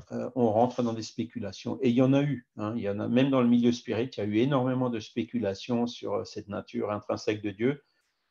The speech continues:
l'omnithéisme, enfin, oui, pas mal de nouveaux ismes qui sont apparus, mais qui sont en fait tombés dans les oubliettes parce que ça n'avait pas,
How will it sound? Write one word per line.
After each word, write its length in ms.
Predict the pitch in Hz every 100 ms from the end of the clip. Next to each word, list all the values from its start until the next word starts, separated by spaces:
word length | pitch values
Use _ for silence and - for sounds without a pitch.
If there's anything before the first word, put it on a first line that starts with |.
| -
l'omnithéisme, 1600 | 113 113 113 117 120 113 117 107 117 123 127 - 123 120 120 117 110
enfin, 280 | 104 107 104
oui, 480 | 110 120 110 107 - _ _ _ - -
pas 140 | 135
mal 240 | 156 165 139
de 80 |
nouveaux 380 | 151 160 156 156 175
ismes 480 | 185 - 151 135
qui 120 | 123 131
sont 200 | 143 120
apparus, 480 | 120 113 120 160 - - 110 -
mais 160 | 127
qui 120 | 120 123
sont 180 | 147
en 80 | 139
fait 260 | 123 151 -
tombés 300 | 120 120 131
dans 120 | 117
les 200 | 110 104
oubliettes 440 | 113 104 131 147 -
parce 220 | 113 -
que 500 | 127 127 127 110 107
ça 220 | - 120
n'avait 240 | 107 104 107
pas, 460 | - 135 151 156